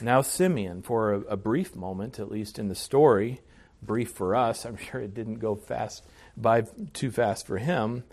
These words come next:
but now he becomes the suffering son,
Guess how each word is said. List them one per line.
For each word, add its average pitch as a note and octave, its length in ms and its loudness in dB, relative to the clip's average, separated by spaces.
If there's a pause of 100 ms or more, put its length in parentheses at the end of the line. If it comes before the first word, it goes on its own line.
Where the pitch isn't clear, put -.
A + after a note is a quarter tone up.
(380)
but D#3 140 0
now F#3+ 180 6
he A#3 180 2
becomes B2 520 -2
the A2+ 100 -10
suffering F#2+ 560 -6
son, - 320 -12